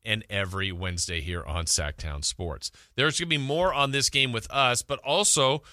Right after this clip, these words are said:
wanna remind you, coming up with Stiles and Watkins, they're gonna get some perspective on the Denver side of things. Jake Sap-, uh, Shapiro from Dem-, Denver Sports dot com is gonna be joining the guys, uh, during their show. And, uh, yeah, what's going on with the Nuggets? How important is this game for them? Remember, they have not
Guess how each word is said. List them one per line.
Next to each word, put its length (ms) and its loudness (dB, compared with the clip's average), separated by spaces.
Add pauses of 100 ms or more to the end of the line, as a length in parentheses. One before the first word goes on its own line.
(140)
wanna 220 2
remind 240 2
you, 40 -2
coming 220 -2
up 160 0
with 80 2
Stiles 500 4
and 220 -4
Watkins, 460 0
they're 100 0
gonna 120 -2
get 120 -4
some 160 -2
perspective 680 -4
on 200 -4
the 100 -4
Denver 500 0
side 320 4
of 100 -2
things. 360 -2 (320)
Jake 240 0
Sap-, 320 -2
uh, 140 2
Shapiro 640 0
from 180 -6
Dem-, 240 -4 (100)
Denver 220 -4
Sports 300 -6
dot 180 -4
com 260 -2
is 80 -8
gonna 120 -8
be 80 -6
joining 280 -6
the 60 -6
guys, 380 -2 (340)
uh, 140 0
during 260 2
their 160 2
show. 380 2
And, 360 0
uh, 160 0
yeah, 140 0
what's 240 0
going 160 0
on 180 2
with 120 -4
the 80 -2
Nuggets? 320 -2
How 100 0
important 320 -6
is 80 0
this 160 0
game 160 2
for 120 -8
them? 200 0
Remember, 240 -2
they 120 0
have 120 0
not 280 0